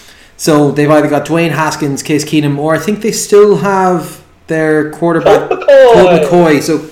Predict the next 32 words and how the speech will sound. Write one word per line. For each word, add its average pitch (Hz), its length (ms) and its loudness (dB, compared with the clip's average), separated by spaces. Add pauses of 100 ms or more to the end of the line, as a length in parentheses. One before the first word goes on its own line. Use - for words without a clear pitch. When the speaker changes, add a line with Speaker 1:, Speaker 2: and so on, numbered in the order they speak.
Speaker 1:
like, 151 260 -6 (280)
that, - 440 0
it'll 214 140 2
be 269 140 2
a - 20 0
bit 233 140 -2
interesting, 226 500 0
at 151 100 -4
least 175 240 0
over 165 220 0
the, 147 300 2
over 147 180 -2
the, 139 340 -4 (160)
over 151 160 -10
the 139 80 -6
camp 156 360 -8
battle 139 260 -2
as 123 140 -8
to 135 100 -8
who's 135 180 -4
gonna 135 140 -4
be 120 80 -10
starting. 123 500 -8 (360)
They've 165 160 2
added 196 320 -2
some 196 140 -2
nice 185 220 -2
pieces 165 360 -6
on 147 160 -4
defense 147 560 -8
with, 139 180 -8
uh, 123 480 -4